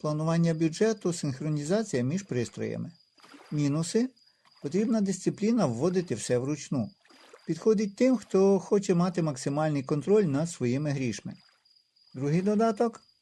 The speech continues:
Splitwise. Він спеціалізується на спільних витратах. Живеш разом з партнером, ділиш рахунки з друзями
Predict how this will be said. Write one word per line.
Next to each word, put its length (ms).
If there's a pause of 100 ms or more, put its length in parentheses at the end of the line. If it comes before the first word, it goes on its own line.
(140)
Splitwise. 640 (760)
Він 120
спеціалізується 880
на 320
спільних 460
витратах. 560 (580)
Живеш 340
разом 260
з 40
партнером, 720 (260)
ділиш 560
рахунки 500
з 40
друзями 580